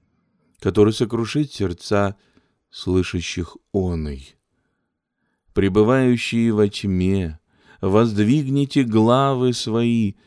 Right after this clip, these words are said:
да озарятся светом лица ваши. Изыдите из-под власти мирских страстей, да изыдет в сретенье вам сущий от Отца свет,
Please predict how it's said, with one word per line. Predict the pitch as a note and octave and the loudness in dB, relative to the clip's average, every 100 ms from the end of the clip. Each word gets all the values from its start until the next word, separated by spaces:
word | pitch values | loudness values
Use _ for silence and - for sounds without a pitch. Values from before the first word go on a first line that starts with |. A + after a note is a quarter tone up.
| _ _ _ | _ _ _
да | G2+ F#2 | -2 2
озарятся | F2+ F2 F2 G#2 - A2 | 2 2 0 0 -2 -4
светом | - F#2+ G#2+ A2 A2+ G#2+ | -2 0 0 0 0 2
лица | G2+ A2+ B2+ - B2 | 2 2 -2 -4 -4
ваши. | A#2+ B2 A#2 G#2 - D#2 C#2+ _ _ _ _ _ _ | -2 -2 -2 -6 -10 -12 -14 _ _ _ _ _ _
Изыдите | G#2 G2 F2 F2+ A#2 B2+ A#2+ A2+ G#2+ G#2 F2+ - _ _ | -2 0 0 0 0 0 0 -2 -2 -4 -4 -6 _ _
из-под | - G2+ - F#2 F2+ | -4 -4 -2 -2 0
власти | F2 F#2+ G2+ - G2+ | 0 0 0 -2 -2
мирских | F#2 F#2 - F#2+ F#2 | 0 -2 -4 -4 -4
страстей, | - F2+ F2 - G2 G#2 F2 - _ _ _ _ _ _ _ | -2 -4 -4 -4 -2 0 -2 -10 _ _ _ _ _ _ _
да | - F#2 | -2 2
изыдет | G2 G#2 G2 E2+ G#2 B2+ B2 A#2+ A#2+ | 2 2 0 0 0 0 0 -2 -4
в | - | -6
сретенье | G#2+ G#2 A#2+ A#2 A#2 A#2 | -2 0 0 0 0 2
вам | A2 A2+ A2 | 2 0 -2
сущий | - A2+ A#2 - G#2 | -2 -2 -2 -4 -2
от | G2+ | 0
Отца | G2 F#2+ - F#2+ | -2 -2 -2 -2
свет, | - F2 E2 F2 F2 _ - | -4 -6 -2 -2 -4 _ -20